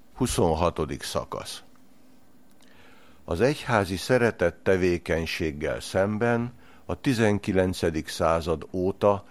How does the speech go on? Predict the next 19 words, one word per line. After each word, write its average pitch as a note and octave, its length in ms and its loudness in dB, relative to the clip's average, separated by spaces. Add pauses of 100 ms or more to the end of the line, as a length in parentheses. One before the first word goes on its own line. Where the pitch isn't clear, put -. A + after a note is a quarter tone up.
(140)
feltűnt A2+ 600 0
egy C#2 180 -6
kifogás, G#2+ 760 -2 (260)
melyet F2 340 0
főként G#2 540 -2
a - 80 -4
marxista G#2+ 760 -2
gondolkodás F2 1040 -2 (300)
nagyon G2 360 2
nyomatékosan E2 1000 -4
kibontakoztatott, F2 1400 -6 (160)
és F2 200 -6
így E2 200 -6
szól: G#1 500 -10 (520)
„A - 100 -8
szegényeknek F#2 1000 0
nem G#2+ 400 2
szeretett G2+ 640 0
szolgálatra, A2 960 0